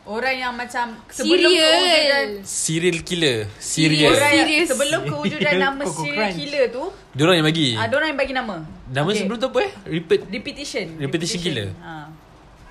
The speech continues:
Speaker 1: Diorang, dia siap buat apa? Siap macam wujudkan satu, macam dalam kat Jepun polis
Speaker 2: Tapi
Speaker 1: tu,
Speaker 2: polis
Speaker 1: dia
Speaker 2: zaman,
Speaker 1: siap wujudkan.
Speaker 2: polis zaman dulu susah, eh. Diorang tak ada C C T V.
Speaker 3: Susah,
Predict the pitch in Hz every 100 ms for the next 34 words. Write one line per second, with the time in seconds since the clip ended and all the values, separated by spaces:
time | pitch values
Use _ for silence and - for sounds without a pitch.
0 | - - - - - - 262 339 285 359
1 | 339 269 320 - 294 294 294 240 311 320
2 | 294 277 294 - 269 247 262 254 254 233
3 | 226 240 240 240 196 226 233 233 254 262
4 | 359 294 339 349 - 330 359 220 226 214
5 | 202 175 311 330 349 359 370 403 359 -
6 | 233 269 294 277 226 208 - 196 262 311
7 | 294 294 285 285 277 277 156 135